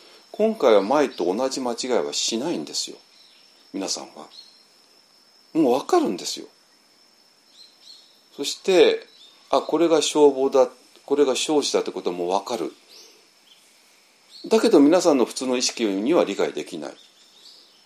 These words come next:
で、その普通の意識によって大失敗したってことも皆さんはわかる。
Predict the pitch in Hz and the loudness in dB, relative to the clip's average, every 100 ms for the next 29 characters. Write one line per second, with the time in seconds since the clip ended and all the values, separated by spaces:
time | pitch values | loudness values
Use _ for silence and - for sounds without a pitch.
0 | _ _ - 151 147 165 151 - 180 180 | _ _ -8 -4 2 2 2 0 0 2
1 | 180 - 170 147 135 - 147 160 - 131 | 0 -2 0 0 0 -2 0 0 0 -2
2 | 120 113 - 117 170 156 98 95 98 80 | 0 0 -2 -4 -4 -4 -4 -2 -2 -2
3 | - - - - - - - - - - | -6 -12 -20 -20 -20 -20 -16 -8 -8 -8